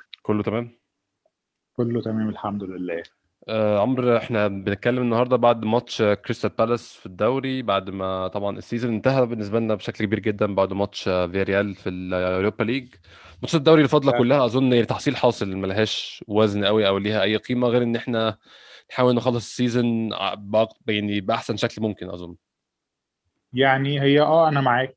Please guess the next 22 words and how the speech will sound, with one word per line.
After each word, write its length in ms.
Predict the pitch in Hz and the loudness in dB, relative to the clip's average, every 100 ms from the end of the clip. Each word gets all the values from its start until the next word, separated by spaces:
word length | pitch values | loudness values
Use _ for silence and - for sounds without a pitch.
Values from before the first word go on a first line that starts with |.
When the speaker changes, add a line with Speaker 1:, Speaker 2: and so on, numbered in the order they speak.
| - | -12
Speaker 2:
إن 160 | 104 110 | -10 -6
هو 140 | 117 | -4
السيزون 440 | 120 - 131 123 123 | -6 -4 -2 0 0
بالنسبة 420 | 107 113 - 117 | 0 -2 -2 -2
لنا 160 | 113 110 | -2 -2
انتهى، 480 | 107 117 113 113 | -4 -4 -2 -2
مفيش 360 | 110 110 113 - | -2 -4 -4 -4
تأهل 420 | 104 104 113 117 | -2 -2 -2 -4
أوروبي. 440 | 110 110 - 117 104 _ _ _ _ _ _ | -2 -4 -4 -12 -12 _ _ _ _ _ _
وبشكل 960 | 101 104 110 110 110 113 113 139 131 120 | 0 4 4 4 0 -2 -2 -4 -4 -4
شخصي 360 | 123 120 131 123 | -4 -4 -2 0
أنا 80 | 120 | 0
مش 180 | 113 | 0
عايز 180 | 113 120 | 2 4
ألعب 260 | 120 113 107 | 4 2 2
يوم 120 | 113 | -2
الخميس 400 | 113 107 107 - | -4 -8 -8 -6
تاني، 320 | 107 104 101 104 | -4 -2 -4 -10
يعني، 320 | 90 90 - - 95 92 - | -14 -14 -18 -18 -16 -16 -10
Speaker 1:
آه، 160 | 95 101 | -4 -4
Speaker 2:
آه، 40 | |
Speaker 1:
بصراحة. 300 | 95 - 98 | -4 -4 -2